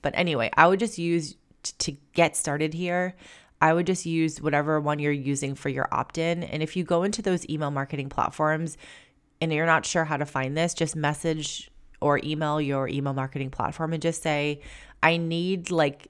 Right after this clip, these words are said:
the shareable link for people to join my newsletter." Just say that and they'll, they'll tell you how to find that.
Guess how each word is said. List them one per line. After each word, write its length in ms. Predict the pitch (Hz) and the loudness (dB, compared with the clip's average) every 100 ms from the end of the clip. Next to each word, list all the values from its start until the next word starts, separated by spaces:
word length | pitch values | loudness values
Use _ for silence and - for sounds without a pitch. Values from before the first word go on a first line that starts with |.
| - | -6
the 100 | 160 | -2
shareable 1000 | 147 - 151 143 151 143 151 147 139 131 | -2 0 2 4 2 2 0 0 -2 -2
link 440 | 135 135 190 - - - | -2 -2 -4 -8 -16 -18
for 440 | - 160 147 143 | -2 2 2 0
people 360 | - 160 156 151 | -2 -4 -2 0
to 120 | 160 | -2
join 300 | 139 143 139 | 0 -2 -2
my 140 | 131 | -4
newsletter." 720 | 131 127 127 - - - - 147 | -2 -2 -2 -2 0 0 0 2
Just 220 | 202 - | 2 6
say 140 | 277 | 8
that 280 | 190 131 151 | 8 6 4
and 160 | - 160 | 2 0
they'll, 160 | 147 139 - | 0 0 0
they'll 320 | 147 143 - - _ | 2 0 -4 -20 _
tell 220 | - 135 135 | -6 -2 -2
you 260 | 135 131 | -2 -4
how 200 | - 131 | -6 -2
to 80 | 120 | -2
find 280 | - - - | 0 -2 -2
that. 280 | 71 - - | -4 -4 -6